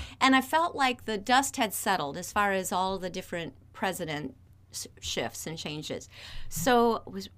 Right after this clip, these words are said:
kind of thinking, "All right, what's next?" And they offered that buyout. So jumped on that, and so did Howard Taylor at the same time, um, the vice president,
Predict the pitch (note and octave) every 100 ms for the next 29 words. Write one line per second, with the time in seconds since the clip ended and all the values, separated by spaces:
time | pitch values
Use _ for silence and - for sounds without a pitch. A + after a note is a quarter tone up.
0 | - - E4 G4+ - B3+ B3+ A3 G3+ A3+
1 | G3 F3+ A3 C#4 - A3 G#3 D#3 - -
2 | - - - - - F#3 F#3 - G#3+ G#3+
3 | G#3 F#3+ - F#3+ E3+ D3+ - - G#3 F#3
4 | E3 D#3 F3 A3 C#4 G4 - - A3+ A3
5 | G#3+ F#3+ D3 E3 - - - - - -
6 | - G#3+ G#3 G3+ G3+ - C4+ D4+ B3+ B3
7 | A3 G#3+ G3 - - - - - - A#3
8 | G3+ G3 - C4+ A3+ D#3 D3 E3+ - -
9 | F#3+ - - G3 F3+ - G3 D#3+ F#3 E3
10 | - E3+ D#3 D3+ D#3+ - F#3 F3 F3 F3+
11 | G3 F3+ D3